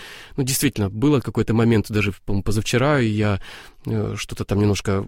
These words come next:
раздражение меня накрыло, и, ну, потом я успокоился, я скажу: "Маш, прости, пожалуйста".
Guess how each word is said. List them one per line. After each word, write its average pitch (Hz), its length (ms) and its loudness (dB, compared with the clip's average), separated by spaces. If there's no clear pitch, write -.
раздражение 117 960 4
меня 113 200 4
накрыло, 107 520 0
и, 107 300 0
ну, 120 120 -2
потом 127 180 6
я 113 160 4
успокоился, 120 680 0
я 101 60 -8
скажу: 104 220 -6
"Маш, 104 200 -2
прости, - 300 -2
пожалуйста". 87 640 -4